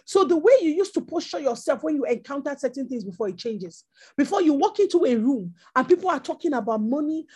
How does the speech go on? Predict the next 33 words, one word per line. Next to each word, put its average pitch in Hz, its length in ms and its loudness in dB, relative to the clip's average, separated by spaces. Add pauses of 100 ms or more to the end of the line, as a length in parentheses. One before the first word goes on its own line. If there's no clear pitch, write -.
(120)
they 247 80 2
are 247 40 0
talking 311 280 -4
about 262 280 0
the 214 60 -6
next 262 360 -6
level, 277 380 0 (160)
they 240 80 -2
are 247 60 0
talking 339 280 -2
about 240 300 2
the 226 60 -4
nation, 277 540 -2 (160)
they 247 80 -2
are 247 40 -8
talking 330 220 -2
about 233 300 2
nations 269 320 0
of 226 100 0
the 196 180 0
earth, 302 240 0 (220)
they 262 60 2
are 262 80 0
deliberating 247 760 -2
on 254 120 -2
a 240 40 -2
certain 277 300 -2
level, 294 420 0
and 247 120 -2
you 247 40 0
are 240 80 -2
just 277 320 0
there. 220 200 -4